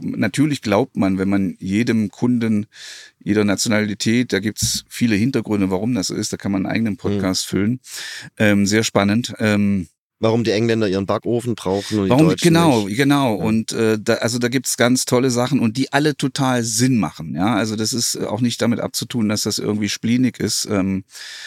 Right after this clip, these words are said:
Speaker 1: ähm, nee, da, da ist im-, immer ein Hintergedanke dabei und es ist ganz wichtig, sich auch, by the way, mit einfach mal gucken, was braucht der Kunde.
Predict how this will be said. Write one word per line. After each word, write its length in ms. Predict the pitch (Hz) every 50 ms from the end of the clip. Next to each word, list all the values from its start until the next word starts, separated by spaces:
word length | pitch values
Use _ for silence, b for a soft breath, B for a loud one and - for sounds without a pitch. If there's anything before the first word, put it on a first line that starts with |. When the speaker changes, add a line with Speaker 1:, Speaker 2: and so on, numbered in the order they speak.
| B B B B B _
Speaker 1:
ähm, 580 | - 101 101 98 98 98 98 95 98 101 92 -
nee, 260 | 107 107 107 117 127
da, 180 | 123 113 113 104
da 240 | 98 104 110 104
ist 240 | 98 104 117 - -
im-, 240 | - 127 123 127 - -
immer 460 | - 147 151 160 151 139 131 120 110
ein 140 | 95 117 113
Hintergedanke 680 | 107 104 117 113 - 101 95 95 98 95 92 90 - 95
dabei 400 | 90 82 - 78 80 82 85 90
und 140 | 95 95 95
es 60 | 104
ist 140 | 117 110 -
ganz 240 | 113 107 107 95
wichtig, 300 | - 113 113 - 101 90
sich 240 | - 101 95 95 -
auch, 200 | 95 90 82 - - - - _ _ _ _
by 220 | - - - 87 87
the 100 | 85 87
way, 200 | 92 95 90 85
mit 300 | 85 95 90 - - -
einfach 220 | 101 87 95 85
mal 260 | 98 98 92 87 78 - _ _ _ _ _ _ _ _ _ _ _ _ _ _ _ _ _ _ _ -
gucken, 280 | - 147 135 - 113
was 140 | 98 95 87
braucht 260 | - - 76 - -
der 80 | - -
Kunde. 340 | - - - - - -